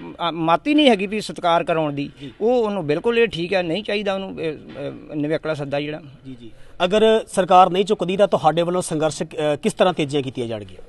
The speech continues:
Speaker 1: ਵੇਖੋ ਜੀ, ਅ, ਗਰਜਾ ਸਿੰਘ ਤੇ ਬੋਤਾ ਸਿੰਘ ਦੋਵਾਂ ਨੇ ਰਾਜ ਦਿਖਾਤਾ ਵੀ ਸਿੱਖਾਂ ਦਾ ਵੀ "ਅਸੀਂ ਰਾਜ ਅਜੇ ਹੈਗਾ, ਸਿੱਖਾਂ ਦਾ ਰਾਜ", ਆਂਦੇ ਸੀ, ਖਤਮ, ਨਾਦਰ ਸ਼ਾਹ ਦਾ ਖਤਮ ਹੋ ਗਿਆ,
Speaker 2: ਜੀ।
Speaker 1: ਪਰ ਉਹਨਾਂ ਦੋਵਾਂ ਸਿੱਖਾਂ ਨੇ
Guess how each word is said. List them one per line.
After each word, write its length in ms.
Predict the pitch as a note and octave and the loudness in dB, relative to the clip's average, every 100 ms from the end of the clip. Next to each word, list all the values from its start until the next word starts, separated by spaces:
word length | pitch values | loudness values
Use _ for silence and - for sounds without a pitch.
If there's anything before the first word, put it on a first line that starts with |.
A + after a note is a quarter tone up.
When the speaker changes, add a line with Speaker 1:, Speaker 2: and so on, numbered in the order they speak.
| - | -14
Speaker 1:
ਵੇਖੋ 260 | E3 F#3+ A3 | -10 -4 -4
ਜੀ, 340 | A#3+ B3 A#3 | -2 -4 -6
ਅ, 200 | - - - C4 F3+ E3+ - - C#3 | -10 -20 -20 -20 -14 -14 -14 -10 -4
ਗਰਜਾ 260 | D#3 G3+ G3 | -2 0 -2
ਸਿੰਘ 180 | G#3 | -2
ਤੇ 100 | G3+ | -4
ਬੋਤਾ 340 | G3+ E3+ E3 B3 | -2 -2 0 0
ਸਿੰਘ 220 | G3+ F#3+ | -2 -6
ਦੋਵਾਂ 320 | C#3+ F3 B3+ | -2 0 0
ਨੇ 240 | A#3+ A3+ G#3 F#3 | 0 -2 -4 -2
ਰਾਜ 260 | D3 D#3 D#3+ | 2 2 0
ਦਿਖਾਤਾ 520 | D#3 D#3+ D#3 C#3+ E3+ | -4 -2 0 2 0
ਵੀ 80 | E3+ | -2
ਸਿੱਖਾਂ 340 | - D#3+ D#3+ | -4 -4 -2
ਦਾ 100 | D#3 | 0
ਵੀ 280 | D#3+ F3 F3+ - | -2 -2 -4 -4
"ਅਸੀਂ 260 | D#3 E3+ E3 C#3 C#3 | -2 -2 -6 -4 0
ਰਾਜ 300 | C#3 D3 D3+ D#3+ | 4 4 2 0
ਅਜੇ 180 | D#3 | 2
ਹੈਗਾ, 240 | D3 C3+ D3 | 2 4 4
ਸਿੱਖਾਂ 340 | - D3 D#3 | 2 -4 -2
ਦਾ 120 | D3+ | 0
ਰਾਜ", 220 | D3 D3 D#3 | 2 2 0
ਆਂਦੇ 160 | D#3+ | -2
ਸੀ, 100 | F3+ | -2
ਖਤਮ, 340 | F3 C#3+ C3 D#3+ | -2 -4 -4 -4
ਨਾਦਰ 280 | D3 C#3+ | -2 -2
ਸ਼ਾਹ 220 | C#3 E3 D#3+ | -2 -2 0
ਦਾ 120 | F3 | 0
ਖਤਮ 260 | D#3 F#3 | 0 0
ਹੋ 120 | G#3 C#3 | 0 0
ਗਿਆ, 160 | A2+ - D3+ | -4 -8 -14
Speaker 2:
ਜੀ। 120 | C#3 - | -12 0
Speaker 1:
ਪਰ 140 | F#3 | 2
ਉਹਨਾਂ 240 | G#3 A3 G#3 | 2 0 0
ਦੋਵਾਂ 260 | D3+ G#3 | 2 2
ਸਿੱਖਾਂ 380 | B3 F#3 - F#3 | 0 -2 0 0
ਨੇ 280 | G3+ A3 | 2 0